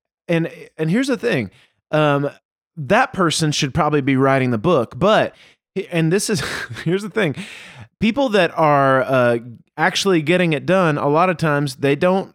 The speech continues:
uh, number one, they're not famous. Uh, number two, they don't have time to write a book 'cause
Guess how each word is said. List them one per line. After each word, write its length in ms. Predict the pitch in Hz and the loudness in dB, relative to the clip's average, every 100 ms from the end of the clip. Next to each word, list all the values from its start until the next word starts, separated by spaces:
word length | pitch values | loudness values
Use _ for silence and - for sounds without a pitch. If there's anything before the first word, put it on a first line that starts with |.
| _ | _
uh, 280 | 139 120 110 | -2 0 -2
number 200 | 131 160 | -2 0
one, 380 | 175 170 175 170 | 0 2 0 -2
they're 160 | 131 127 | -2 0
not 340 | 135 156 - | 0 -2 -4
famous. 500 | - 175 175 185 - - _ - | -2 0 0 -2 -6 -10 _ -2
Uh, 320 | 147 143 143 143 | 2 4 2 2
number 260 | 175 180 | 0 -2
two, 280 | 175 208 202 | -2 0 2
they 120 | 165 | 2
don't 120 | 175 170 | 0 0
have 180 | 202 - | -2 0
time 220 | 240 240 | 0 2
to 60 | 190 | 2
write 200 | 180 165 | 2 2
a 40 | |
book 280 | 139 175 170 | 0 -2 0
'cause 320 | 165 143 | -2 -4